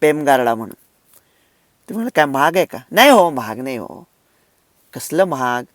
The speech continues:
एवढं स्वस्त आहे की ते तुम्ही औषध घेतलं तर अमेरिकन फार्मा कंपनी येऊन तुम्हाला पैसे देतील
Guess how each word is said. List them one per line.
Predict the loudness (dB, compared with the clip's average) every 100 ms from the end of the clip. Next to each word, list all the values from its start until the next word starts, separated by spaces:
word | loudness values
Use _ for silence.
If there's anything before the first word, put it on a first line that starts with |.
| _ _ _ _ 0
एवढं | 4 4
स्वस्त | 4 -2 0
आहे | -2 -2
की | -2
ते | -4 -4
तुम्ही | -4 0 2
औषध | 2 0 0
घेतलं | 0 -2 2 2 2 -6 _ _ _ _
तर | 2
अमेरिकन | 2 2 0 0 -2
फार्मा | -2 0 -2
कंपनी | -2 -2 -2 -2
येऊन | -4
तुम्हाला | -2 -2 4 4
पैसे | 6 4 4
देतील | 0 -2 -6